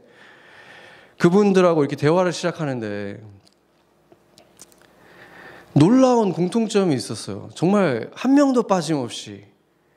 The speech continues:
아버지에 대한 엄청난 분노를 가지고 있는 거예요. 그게 정말 사실인지 아닌지는 모르겠지만 최소한 그들의 입장에서는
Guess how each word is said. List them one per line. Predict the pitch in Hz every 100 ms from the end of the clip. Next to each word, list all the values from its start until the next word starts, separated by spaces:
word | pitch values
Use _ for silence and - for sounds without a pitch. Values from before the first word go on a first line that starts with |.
| _ _ _ _ _ _ _ _ _ _ -
아버지에 | 131 170 254 254 233 214
대한 | 175 170 156 147
엄청난 | 156 233 - - - 220 208
분노를 | 175 160 170 151
가지고 | 131 107 110
있는 | 98 92
거예요. | 92 92 104 - _ _ _ _ _ _ _ _ _ _ _ - - - - - - - - -
그게 | 180 208 214 175
정말 | 151 165 196
사실인지 | 190 247 247 - 285 254 240
아닌지는 | 165 190 202 202 202
모르겠지만 | 139 151 156 156 135 127 -
최소한 | - 294 285 269 247 214
그들의 | 156 156 208 196
입장에서는 | 139 - 151 135 - 117 127 147 104 104